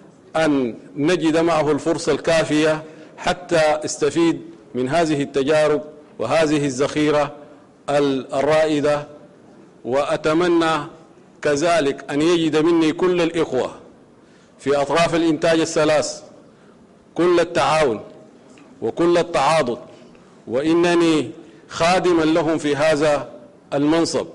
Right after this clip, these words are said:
وكذلك أتعهد بأن أتعاون مع السادة الإخوة في، آه، في، آه، مجلس الإدارة وفي الإدارة التنفيذية للمنظمة ولكل الإخوة، سائلاً الله أن يوفقني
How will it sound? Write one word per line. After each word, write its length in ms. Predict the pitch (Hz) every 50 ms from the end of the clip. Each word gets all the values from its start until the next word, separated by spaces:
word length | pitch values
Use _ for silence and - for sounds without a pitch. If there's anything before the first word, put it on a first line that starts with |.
| - - - - - - - - - - - _
وكذلك 680 | 113 120 113 - 143 135 127 165 170 175 170 175 151 160
أتعهد 640 | 160 156 - 160 147 151 170 - - 170 165 151 143
بأن 260 | 143 156 151 151 151
أتعاون 680 | 151 147 - - 143 127 131 156 160 160 147 127 104 101 - - - - - - - - - _
مع 180 | 107 110 113 117
السادة 400 | 117 - - 156 160 160 151 165
الإخوة 480 | 151 151 175 165 - 147 147 110 92 - - - - - - - - - _ - - -
في، 520 | - - 143 151 160 170 175 175 180 175 - - - -
آه، 540 | - 143 143 143 143 143 147 143 131 - 139
في، 380 | - - 160 165 165 170 160 151
آه، 180 | 156 156 151
مجلس 440 | 151 160 165 160 156 156 156 - 165
الإدارة 600 | 160 160 160 165 151 160 156 151 139 107 - - - - - - - - - - - -
وفي 200 | 113 120 117 151
الإدارة 420 | 165 170 170 165 156 170 170 165 165
التنفيذية 640 | 160 - 165 156 139 143 147 143 139 160 170 165 160
للمنظمة 720 | 160 160 156 156 156 160 160 156 139 135 127 110 98 78 - - - - - - - - - -
ولكل 520 | 113 120 127 135 139 - 185 180 175 180
الإخوة، 540 | 175 170 175 175 151 131 139 123 107 95 - - - - - - - - - -
سائلاً 560 | - 147 156 185 190 185 170 170 160 160 156
الله 320 | 151 160 170 165 156 160
أن 60 | 156
يوفقني 760 | 151 147 147 139 139 - 165 160 151 156 156 156 156 156 156